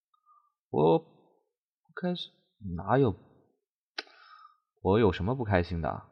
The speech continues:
我只是，只是，我只是不喜欢你对我这个态度，一点对哥的尊敬都没有。这是一个对妹妹对哥哥的样子吗？我，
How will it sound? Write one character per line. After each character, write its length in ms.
我 160
只 280
是， 720
只 160
是， 220
我 100
只 140
是 320
不 160
喜 140
欢 220
你 60
对 160
我 100
这 100
个 80
态 220
度， 140
一 120
点 220
对 140
哥 180
的 100
尊 220
敬 180
都 120
没 160
有。 160
这 100
是 180
一 60
个 140
对 200
妹 180
妹 120
对 160
哥 160
哥 80
的 80
样 200
子 60
吗？ 140
我， 200